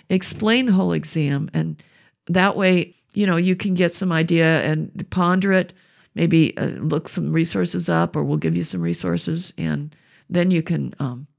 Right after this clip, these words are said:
you know, if you decide we want an exam, you're welcome to come here,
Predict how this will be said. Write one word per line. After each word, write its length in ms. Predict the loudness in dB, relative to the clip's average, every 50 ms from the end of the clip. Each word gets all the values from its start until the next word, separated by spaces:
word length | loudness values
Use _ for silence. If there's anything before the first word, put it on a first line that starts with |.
| _ _ _ -4
you 120 | -2 -2
know, 100 | -2 -2
if 180 | -2 -2 -2 -2
you 60 | -2
decide 440 | -2 -2 -2 0 0 2 2 0 0
we 60 | -2
want 220 | -2 -2 -2 -2
an 60 | -2
exam, 340 | -4 -4 -4 -4 -4 -4 -4
you're 80 | -4 -6
welcome 300 | -6 -6 -6 -6 -6 -6
to 80 | -6
come 220 | -6 -6 -6 -6 -6
here, 300 | -6 -4 -4 -4 -6